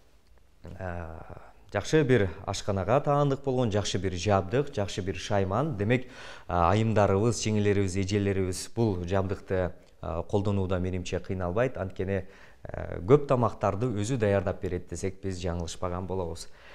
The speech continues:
Демек, баарыңыздарга ийгилик. Эми биз суроонун жообун сиздерден күтүп калабыз. Биздин,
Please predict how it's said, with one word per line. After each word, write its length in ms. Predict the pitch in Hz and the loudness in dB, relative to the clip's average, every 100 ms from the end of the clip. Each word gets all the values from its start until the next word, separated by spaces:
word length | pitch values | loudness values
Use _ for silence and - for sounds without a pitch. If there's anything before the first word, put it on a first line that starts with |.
| - - | -6 4
Демек, 300 | 156 208 - | 8 10 12
баарыңыздарга 680 | 151 196 190 170 190 185 | 12 12 8 10 10 12
ийгилик. 560 | 190 170 170 190 214 214 - - | 10 8 6 8 6 4 -6 -2
Эми 280 | 120 135 131 | 2 4 6
биз 220 | 120 117 - | 4 2 2
суроонун 480 | 131 135 131 120 104 | 6 8 8 6 4
жообун 360 | 113 135 120 | 6 6 4
сиздерден 540 | 104 - 120 127 123 104 | 0 -2 0 2 2 2
күтүп 260 | 120 147 | -2 -4
калабыз. 520 | - 151 175 196 190 - - - | 4 8 8 8 4 -2 -10 -10
Биздин, 600 | - 107 113 123 104 90 | -2 2 6 8 6 4